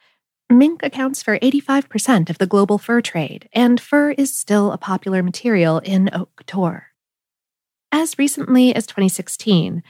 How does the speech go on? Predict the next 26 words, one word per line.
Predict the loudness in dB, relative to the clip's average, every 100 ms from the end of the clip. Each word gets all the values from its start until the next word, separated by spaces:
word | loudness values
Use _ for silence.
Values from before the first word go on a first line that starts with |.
| _ _ -6
Two-thirds | 2 2 2 0 0 -2 -6 -6
of | 0
major | 4 4 2 0
fall | 0 0
fashion | -2 -4 -2 0
week | 0 0
shows | -2 0 0 0
worldwide | 0 0 0 -2 -2 -4 -4
included | -2 -2 0 0 0
fur. | -2 -6 -6 -14 _ _ _ _ _ _ _ _ _ _ _
The | 0
mink | 2 0
fur | -2 -2
industry | 0 -2 -2 -4 2
in | 4
the |
United | 4 2 -2
States | -2 0 0 -4
grosses | -6 -6 -6 -6
around | 0 2 0
three | 0 -4
hundred | -2 0 2
million | 4 4 4 4
dollars | 2 0 -2 -4
a |
year. | 0 0 0 -6